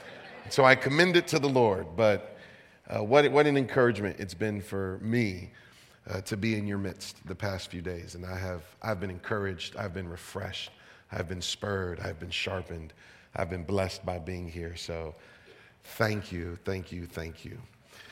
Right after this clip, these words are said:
Let's go ahead and, uh, ask the Lord, <coughs> excuse me, for his blessing.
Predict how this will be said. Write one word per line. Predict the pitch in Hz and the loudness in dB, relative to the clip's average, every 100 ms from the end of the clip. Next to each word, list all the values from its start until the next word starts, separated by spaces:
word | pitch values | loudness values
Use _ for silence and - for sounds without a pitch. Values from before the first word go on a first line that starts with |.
| - - - - - - - - _ _ _ | -20 -18 -16 -14 -14 -14 -16 -20 _ _ _
Let's | 113 151 - | 6 6 8
go | 170 165 | 8 10
ahead | 156 151 | 10 10
and, | 143 | 10
uh, | 143 135 127 139 | 8 8 4 2
ask | 131 139 - | 0 0 -2
the | 131 | 0
Lord, | 127 120 117 - - 131 - | 2 2 0 -4 -8 -8 -6
<coughs> | - - - | -2 0 0
excuse | 113 - - 117 | -2 -4 -10 -8
me, | 95 | -8
for | - 110 | -8 -8
his | 92 | -8
blessing. | 90 92 - | -10 -12 -12